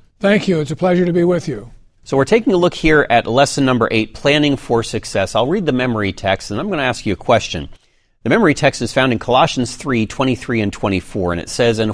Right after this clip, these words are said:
Speaker 2: whatever you do, do it heartily as to the Lord and not to men,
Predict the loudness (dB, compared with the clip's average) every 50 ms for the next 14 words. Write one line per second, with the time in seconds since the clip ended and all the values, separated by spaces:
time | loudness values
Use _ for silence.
0 | 0 2 2 4 4 2 2 2 0 0 0 0 0 0 0 -2 -2 -2 0 0
1 | -2 -4 -6 -8 -6 -4 -2 0 2 0 0 -2 -6 -6 -2 0 0 0 0 0
2 | -2 -2 -4 -4 -6 -8 -14 -20 -20 -20 -20 -14 -4 0 0 2 2 0 -2 -4
3 | -4 -2 -2 0 0 2 4 4 4 4 2 0 -2 -2 -2 0 0 0 0 0
4 | -2 -4 -8 -6 -4 -2 0 0 -2 -2 -4 -6 -8 -10